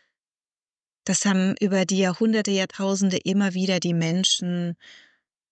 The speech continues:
gesucht und gefunden. Die Verbundenheit mit der Natur, aber auch die Heilkraft der Natur.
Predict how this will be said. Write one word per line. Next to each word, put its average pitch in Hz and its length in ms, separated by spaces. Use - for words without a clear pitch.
gesucht 196 640
und 180 160
gefunden. 165 920
Die 160 80
Verbundenheit 165 1200
mit 156 180
der 156 100
Natur, 156 720
aber 175 260
auch 190 220
die 185 340
Heilkraft - 1400
der 175 120
Natur. 160 720